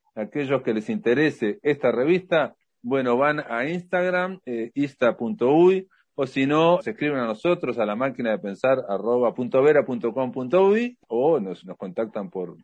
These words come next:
las redes sociales, por Facebook, por Twitter y por Instagram.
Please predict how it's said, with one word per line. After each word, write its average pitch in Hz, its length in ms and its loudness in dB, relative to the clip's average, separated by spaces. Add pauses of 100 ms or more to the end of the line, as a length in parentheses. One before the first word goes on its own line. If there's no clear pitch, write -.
(120)
las 98 160 -6
redes 107 240 -2
sociales, 135 480 -2
por - 220 -10
Facebook, 120 500 -4
por 90 180 -12
Twitter 120 540 -6 (460)
y 95 260 -10
por 92 220 -10
Instagram. 127 560 -4